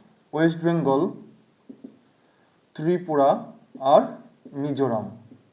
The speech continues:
তাহলে কর্কট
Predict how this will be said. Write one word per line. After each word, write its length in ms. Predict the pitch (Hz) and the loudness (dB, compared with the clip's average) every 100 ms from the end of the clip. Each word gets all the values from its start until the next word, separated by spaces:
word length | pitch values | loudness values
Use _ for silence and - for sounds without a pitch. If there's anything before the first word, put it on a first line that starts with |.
| - _ _ _ - _ _ _ _ _ _ - _ _ _ _ _ _ _ _ - - - | -20 _ _ _ -20 _ _ _ _ _ _ -20 _ _ _ _ _ _ _ _ -20 -18 -4
তাহলে 280 | 135 160 151 196 - - - _ - _ | 4 6 6 2 -2 -18 -20 _ -20 _
কর্কট 460 | - 175 190 202 208 | 8 8 10 8 8